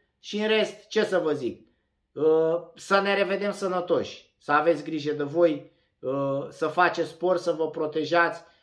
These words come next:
și, Doamne ajută, când mă voi întoarce de acolo, să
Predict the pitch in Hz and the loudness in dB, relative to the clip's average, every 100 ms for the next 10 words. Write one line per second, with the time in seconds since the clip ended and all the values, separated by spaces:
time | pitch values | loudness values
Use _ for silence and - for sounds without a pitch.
0 | _ - 156 143 175 160 160 147 151 156 | _ -12 -8 2 4 4 0 -4 -6 -2
1 | 160 151 151 - _ 151 151 156 147 151 | 0 0 -4 -12 _ 0 0 0 -2 -2
2 | 151 143 160 151 151 147 147 160 156 151 | -2 0 0 -2 -4 -2 0 2 2 0
3 | 151 151 147 139 | -2 0 0 -2